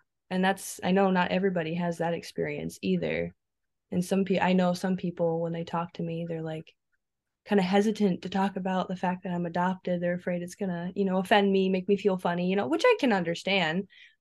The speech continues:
But I'm like, "Oh, it's fine. It's just part of me." <laughs>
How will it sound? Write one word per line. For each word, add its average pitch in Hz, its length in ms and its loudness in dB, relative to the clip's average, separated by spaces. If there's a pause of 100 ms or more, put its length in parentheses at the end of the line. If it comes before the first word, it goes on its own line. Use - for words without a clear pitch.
But 175 280 4
I'm 180 120 4
like, 170 380 -2
"Oh, 156 180 0
it's 175 120 -12
fine. 151 440 -4
It's 196 100 -14
just - 320 -8 (320)
part 170 160 2
of 180 60 0
me." 156 280 -4 (160)
<laughs> - 40 6